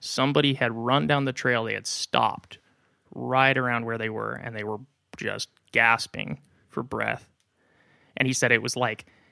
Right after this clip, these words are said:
he was only hearing inhaling, and they take off, and then these two more people come running by. And he said this time they don't stop. They just hear these two people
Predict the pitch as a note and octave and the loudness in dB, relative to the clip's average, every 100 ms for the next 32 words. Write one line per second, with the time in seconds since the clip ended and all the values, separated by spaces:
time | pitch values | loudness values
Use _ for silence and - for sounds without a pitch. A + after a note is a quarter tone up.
0 | _ _ C#3 B2+ C3+ C#3+ C3 C3+ C3 B2 | _ _ 2 4 4 4 0 0 0 0
1 | A2+ C3+ C3 B2+ B2 G#2+ G#2+ A#2+ - _ | -2 0 2 2 -2 -2 -8 -14 -18 _
2 | _ C3+ A#2+ A2 A2 - _ _ _ _ | _ -4 -2 -6 -8 -16 _ _ _ _
3 | _ C3+ B2+ C#3+ C#3+ C#3+ C#3 A#2 A2+ - | _ 0 4 6 4 -2 0 -2 -4 -6
4 | C3 B2 A#2 A#2 A#2 - D3+ C3+ B2+ D3 | -8 -6 -8 -6 -6 0 2 2 4 6
5 | C#3 - C3 B2 - - B2 A2+ A#2+ - | 6 4 -8 -12 -8 -6 -6 -8 -10 -8
6 | B2+ - - _ _ _ _ _ - B2+ | -6 -6 -8 _ _ _ _ _ -12 -10
7 | B2 A#2+ A#2+ D#3+ E3+ - B2 A2+ A#2 C#3+ | -10 -12 -2 -2 0 0 0 0 0 0
8 | C#3 - - C3 A2 - B2 C#3 - - | 0 -4 -2 -2 -2 -8 -6 -6 -6 -10
9 | - - C3+ B2+ A#2+ - B2+ - - - | -10 -6 -6 -6 -10 -10 -12 -12 -12 -14